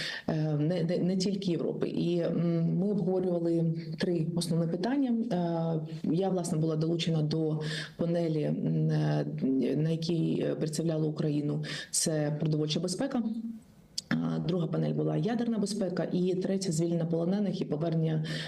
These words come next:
депортованих. І, е, по цим всім трьом пунктам ми побачили, що є спільне прагнення майже всього світу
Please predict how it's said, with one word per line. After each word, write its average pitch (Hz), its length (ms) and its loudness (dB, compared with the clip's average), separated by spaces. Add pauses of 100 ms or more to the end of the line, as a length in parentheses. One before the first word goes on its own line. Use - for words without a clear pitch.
(100)
депортованих. 160 640 -2
І, 165 220 2
е, 160 720 -2
по 175 100 0
цим 175 400 0
всім 156 300 0
трьом 165 260 0
пунктам 208 500 0
ми 170 80 2
побачили, 170 540 0
що 165 640 0
є 190 360 2 (280)
спільне 160 500 0
прагнення 175 680 0 (220)
майже 170 220 0
всього 165 460 0
світу 196 480 0